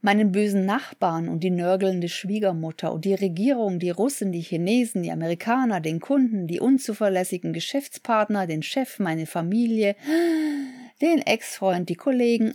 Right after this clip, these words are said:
alle meine Feindbilder, die ich vorher hatte, erkenne ich als meine eigene Projektion, als meinen eigenen Schmerz, den ich auf sie projiziere.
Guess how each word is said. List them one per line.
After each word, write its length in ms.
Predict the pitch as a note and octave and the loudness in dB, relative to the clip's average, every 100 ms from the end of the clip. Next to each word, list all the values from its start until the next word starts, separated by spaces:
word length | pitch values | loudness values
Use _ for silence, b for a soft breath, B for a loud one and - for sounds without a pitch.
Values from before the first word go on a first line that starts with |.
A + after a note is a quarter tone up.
| - | 2
alle 420 | D#4 C#4+ C4 B3 | 2 4 2 2
meine 380 | G#3+ G3 G3 G3+ | 2 0 0 -2
Feindbilder, 720 | - F3 F3+ G3 - E3+ E3+ | -2 -4 -4 -4 -4 -2 -2
die 200 | D3+ - | -2 -8
ich 100 | - | -10
vorher 500 | - F#3+ G3+ G3+ G3 | -10 -4 -2 -2 -4
hatte, 380 | F3+ F3 E3+ E3+ _ B B B - | -6 -4 -4 -4 _ B B B -2
erkenne 580 | E3 D#3+ G#3 A3 A3+ | -2 -2 -2 0 0
ich 280 | - F#3+ - | -2 -4 -2
als 220 | D#3+ - | -4 -2
meine 340 | E3 D#3 D#3 - - | -6 -4 -4 -6 -4
eigene 560 | F3+ A3+ A3 G3+ F#3+ | -2 0 0 0 -2
Projektion, 1120 | - - E3+ E3 - - - E3 D#3 D#3 E3 - B B B | -8 -8 -6 -6 -8 -12 -10 -6 -6 -6 -8 -14 B B B
als 240 | F3 - | -4 0
meinen 420 | F3+ F3 F3+ - | -2 0 -2 -2
eigenen 520 | - G3 A3 A3+ A3 | 0 0 2 0 0
Schmerz, 720 | G#3+ - E3+ D3+ D3+ D#3+ - - | -2 -4 -4 -4 -6 -10 -10 -6
den 200 | E3 D#3+ | -6 -4
ich 280 | E3 - D3+ | -8 -8 -8
auf 120 | D3 | -8
sie 300 | - F#3 G3 | -10 -8 -8
projiziere. 960 | - E3 D#3 E3 - - E3 - E3+ | -8 -8 -8 -8 -12 -10 -10 -10 -14